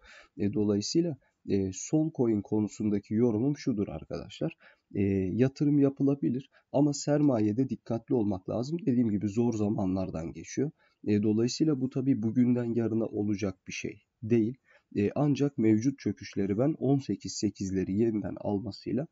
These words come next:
e, fiyatlarını toparlayacağını düşünüyorum. Solana'ya şöyle genel itibariyle baktığımızda, e, kendisi Bitcoin, Ethereum, e, Shiba, Doge gibi coinler, ada gibi coinler için de söylüyor. Genelde Jim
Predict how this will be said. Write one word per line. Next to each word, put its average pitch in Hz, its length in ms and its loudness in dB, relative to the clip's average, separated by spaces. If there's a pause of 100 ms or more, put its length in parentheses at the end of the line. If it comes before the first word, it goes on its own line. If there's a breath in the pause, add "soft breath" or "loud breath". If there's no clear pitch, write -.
(320 soft breath)
e, 104 120 2
fiyatlarını 101 640 0
toparlayacağını 107 840 -2
düşünüyorum. 110 580 -2
Solana'ya 107 640 0
şöyle 101 260 -2
genel 101 340 2
itibariyle 95 600 -4
baktığımızda, 113 720 -4 (440 loud breath)
e, 95 180 0
kendisi 143 600 -2
Bitcoin, 135 640 0
Ethereum, 104 680 -2
e, - 200 -8
Shiba, 107 420 -2
Doge 123 260 2
gibi 104 240 -2
coinler, 104 400 2 (100)
ada 110 200 0
gibi 113 320 -4
coinler 104 360 2
için 90 260 -4
de 85 100 -6
söylüyor. 95 440 -2 (400 soft breath)
Genelde 123 520 4
Jim 131 220 0